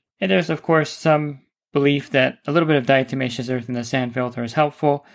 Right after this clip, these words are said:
So maybe a half a pound of D E in the sand filter is good for it. You can do that also if you have a sand filter. It's not something that you need to do.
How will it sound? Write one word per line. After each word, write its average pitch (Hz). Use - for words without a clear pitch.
So -
maybe 190
a 135
half 147
a 147
pound 139
of 120
D 135
E 135
in 131
the 120
sand 131
filter 127
is 120
good 143
for 139
it. 139
You 165
can 151
do 143
that 135
also 139
if 123
you 127
have 120
a 120
sand 131
filter. 131
It's -
not 151
something 135
that 131
you 123
need 143
to 143
do. 143